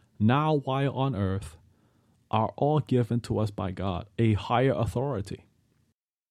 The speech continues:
And we are given these things by God so that we may serve and love one another according to his design and his purpose.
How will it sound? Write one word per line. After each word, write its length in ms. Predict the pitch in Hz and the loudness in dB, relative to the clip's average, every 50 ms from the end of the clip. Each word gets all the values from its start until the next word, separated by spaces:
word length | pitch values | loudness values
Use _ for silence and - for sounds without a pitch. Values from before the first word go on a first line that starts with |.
| _ _ _ | _ _ _
And 220 | - 117 117 117 110 | 2 2 2 4 4
we 120 | 131 135 | 4 4
are 120 | 131 120 107 | 4 4 4
given 480 | 98 - 135 147 147 143 117 98 92 | 4 6 6 6 6 6 4 2 2
these 260 | 90 110 104 101 - | 2 2 2 2 0
things 320 | - - 107 95 95 95 - | -2 -2 0 0 0 0 -2
by 240 | - 107 101 107 107 | -2 -2 -2 -2 -2
God 400 | 95 85 85 82 85 90 - - | -2 -4 -6 -4 -4 -6 -6 -6
so 260 | - - 135 135 135 | -2 0 2 2 2
that 200 | 123 131 107 98 | 2 0 0 0
we 100 | 113 117 | 0 0
may 160 | 107 107 104 | 2 2 0
serve 500 | 101 101 - - 139 139 143 143 143 - | 0 -2 -4 -4 -2 -2 -2 -2 -4 -4
and 160 | - 117 113 | -4 -4 -4
love 240 | 117 123 131 131 - - | -2 -2 -2 -4 -4 -4
one 160 | 131 127 131 | -4 -2 0
another 340 | 120 110 110 113 101 90 - | 0 0 -2 -2 -4 -4 -6
according 500 | - 101 101 - - 123 131 139 139 135 | -6 -8 -6 -4 -4 -2 0 0 0 -2
to 160 | - - 131 | -2 0 0
his 120 | 127 113 101 | 0 0 0
design 540 | - - 107 98 101 120 123 131 131 135 107 | -2 -2 -2 -2 0 -2 -2 0 -2 -2 -2
and 160 | 95 117 101 | -2 -2 0
his 140 | 107 107 - | -2 -2 -4
purpose. 600 | - - - 110 107 - - 101 - - - - | -6 -6 -6 -6 -6 -8 -12 -16 -16 -16 -20 -20